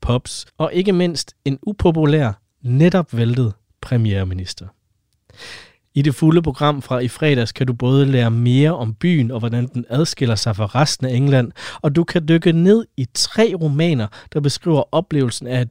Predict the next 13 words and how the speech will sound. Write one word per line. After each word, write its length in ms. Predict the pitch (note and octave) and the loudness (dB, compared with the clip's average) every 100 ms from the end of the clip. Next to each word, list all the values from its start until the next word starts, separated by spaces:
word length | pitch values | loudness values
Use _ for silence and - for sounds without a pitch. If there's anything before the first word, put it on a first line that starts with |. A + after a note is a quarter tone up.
| - | 0
bo 200 | F3 F#3+ | 0 0
i 80 | A#2 | -2
London 460 | A#2+ A#2 B2 B2 G#2+ _ - | 0 0 0 -2 -4 _ -6
meget 300 | A2+ A2+ B2+ | 0 0 0
forskelligt. 680 | - - - B2+ F#2+ - _ _ _ _ _ _ _ _ _ | -2 -4 -2 -2 -2 -12 _ _ _ _ _ _ _ _ _
En 200 | D3 D#3 | -2 0
karakter 580 | C3 A#2 G#2 - C3 G#2+ - | 0 -4 -4 -4 -2 -2 -4
elsker 380 | A2+ C3 - | -4 -4 -4
de 120 | G#2 G2+ | -4 -6
små 280 | - A#2+ | -4 -4
ting 260 | B2 C#3+ B2 | -4 -2 -2
i 40 | |
hverdagen, 500 | G#2 A2+ C3 B2+ G2+ | -2 -2 0 -2 -4